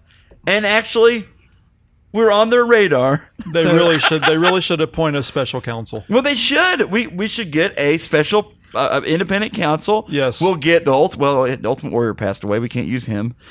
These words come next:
Speaker 1: We could, we'll
Speaker 2: James
Speaker 1: get
Speaker 2: Comey's out of a job.
Speaker 1: James
Speaker 2: Can't use
Speaker 1: Comey
Speaker 2: him.
Speaker 1: could come out. Well, he may hit you with a chair in the back,
Speaker 2: <laughs>
Speaker 1: uh, from the W W E, uh, hardcore match. Um,
Speaker 2: Yeah, 'cause he's a nut job.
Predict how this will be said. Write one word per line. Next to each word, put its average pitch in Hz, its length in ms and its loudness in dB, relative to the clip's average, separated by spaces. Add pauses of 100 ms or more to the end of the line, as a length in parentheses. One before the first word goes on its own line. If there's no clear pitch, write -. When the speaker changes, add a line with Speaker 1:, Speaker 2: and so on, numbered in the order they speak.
(200)
Speaker 1:
We 196 100 0
could, 196 220 -4
we'll 175 140 -4
Speaker 2:
James 170 240 2
Speaker 1:
get - 40 -4
Speaker 2:
Comey's 190 340 0
out 143 120 0
of 135 60 -2
a 131 40 -6
job. 131 240 -2
Speaker 1:
James 190 200 0
Speaker 2:
Can't 165 100 -4
use 156 140 2
Speaker 1:
Comey 220 220 2
Speaker 2:
him. - 40 -2
Speaker 1:
could 208 140 -4
come 208 180 -2
out. 180 340 0
Well, 160 160 2
he 180 120 -2
may 190 160 -4
hit 175 140 -4
you 165 100 -4
with 165 100 -2
a 160 60 -2
chair 156 360 2
in 160 60 -2
the 156 80 -6
back, 131 440 -2 (200)
Speaker 2:
<laughs> - 220 -10
Speaker 1:
uh, 139 160 0
from 143 200 -6
the 147 140 2
W 143 140 0
W 143 260 0
E, 143 240 0
uh, 120 140 0
hardcore 135 480 -2
match. 131 420 -4 (720)
Um, 127 800 2 (100)
Speaker 2:
Yeah, 160 140 0
'cause 143 180 -2
he's 147 160 2
a 147 60 0
nut 147 220 0
job. 135 360 -4